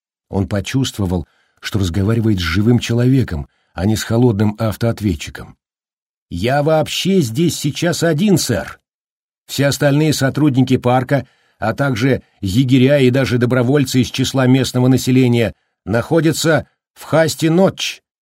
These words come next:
и рискуют жизнями, потому что трем неопытным тупицам вздумалось совершить восхождение по северному склону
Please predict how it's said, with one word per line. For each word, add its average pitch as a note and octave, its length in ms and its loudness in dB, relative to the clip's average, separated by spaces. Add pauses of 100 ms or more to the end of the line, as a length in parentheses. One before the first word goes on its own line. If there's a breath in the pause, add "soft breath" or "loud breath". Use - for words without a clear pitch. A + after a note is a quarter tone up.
(180)
и F#2+ 80 -6
рискуют D3+ 420 2
жизнями, C3 640 0 (360)
потому A#2+ 360 0
что C#3 200 -2
трем D#3+ 340 0
неопытным C#3 560 2
тупицам B2+ 720 -2 (280 soft breath)
вздумалось E3+ 600 0
совершить D#3 500 -2
восхождение D3 840 0 (180)
по C#3 120 0
северному C#3 540 2
склону F3 520 0